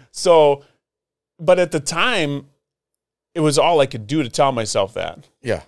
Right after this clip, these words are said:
Speaker 1: You know?
Speaker 2: sure.
Speaker 1: And it's like, and, and then when I was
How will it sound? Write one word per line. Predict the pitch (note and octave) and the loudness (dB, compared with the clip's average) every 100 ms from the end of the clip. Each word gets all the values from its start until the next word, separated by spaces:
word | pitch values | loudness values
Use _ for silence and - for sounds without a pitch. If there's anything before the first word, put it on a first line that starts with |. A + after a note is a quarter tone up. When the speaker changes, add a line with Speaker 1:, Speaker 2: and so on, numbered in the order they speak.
| - | -8
Speaker 1:
You | C3 | -2
know? | A2 G#2 | -2 -2
Speaker 2:
sure. | G2 E2 | -6 -6
Speaker 1:
And | D3+ | -4
it's | C#3+ D3 | -2 0
like, | C3+ - | -2 -4
and, | C#3+ C3+ - _ _ _ _ _ _ _ _ - | -10 -10 -12 _ _ _ _ _ _ _ _ -12
and | C3+ | -4
then | C3 B2+ A#2+ - _ _ _ _ _ _ | -4 -4 -6 -14 _ _ _ _ _ _
when | C3+ B2+ | -8 -2
I | A#2 | -2
was | A2+ | -2